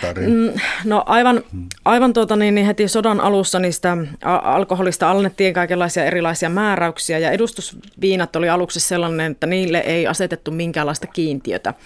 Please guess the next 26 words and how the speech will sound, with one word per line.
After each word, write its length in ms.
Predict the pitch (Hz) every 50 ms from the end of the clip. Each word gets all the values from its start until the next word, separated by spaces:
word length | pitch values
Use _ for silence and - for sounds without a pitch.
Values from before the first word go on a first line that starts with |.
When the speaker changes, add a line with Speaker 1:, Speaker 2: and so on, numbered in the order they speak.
| - - - - -
Speaker 2:
Eli 180 | 156 165 151 -
upseerit 480 | 196 196 - - 214 190 180 180 -
saivat, 400 | - - 180 170 160 165 - - - _ - _ _ _ _ _ - - - - - -
oliko 220 | - 185 180 185 180
se, 200 | 190 202 190 - - - - - - - - - -
muistaakseni 480 | - 233 240 - 254 240 - 226 220 208
kapteeni 500 | - 233 226 226 - - 196 175 175 165
oli 140 | 156 170 135
alin 420 | 131 175 175 165 160 147 - - - - - - - - - - - - - -
arvo, 300 | 175 175 165 156 151 160
niin 140 | 160 165 156
siitä 240 | - 202 185 185 135
ylöspäin 460 | 165 180 170 - - - 160 156 156
sai 240 | - 175 156 147 160
niin 140 | 160 165
kuin 80 | 165 226
nimenomaan 380 | 233 214 202 190 180 175 170 165
niitä 180 | 160 151 -
edustusviinoja 640 | 127 165 165 156 - 143 - - 160 160 160 151 135
hankkia 380 | 139 151 160 160 156 - 156 147
niin 200 | 151 143 139 131
kuin, 280 | 147 143 143 143 - - - - - _ - _ - _ _ - _ _ _ - -
niin 200 | - 165 160 147
kuin 140 | 139 160 147
ihan 280 | 131 156 165 175 180 165
rajoituksetta. 680 | 160 160 156 156 - 131 - - - 151 - - 113